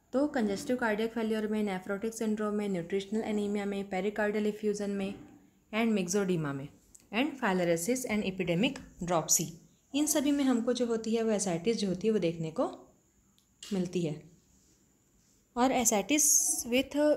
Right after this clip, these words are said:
without anasarca अगर हम बोलते हैं, जिसमें कि only ascites मिलता है,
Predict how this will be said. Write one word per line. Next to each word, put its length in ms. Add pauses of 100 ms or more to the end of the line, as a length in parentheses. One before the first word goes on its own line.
without 480
anasarca 460
अगर 220
हम 140
बोलते 300
हैं, 320
जिसमें 260
कि 180
only 340
ascites 380
मिलता 300
है, 260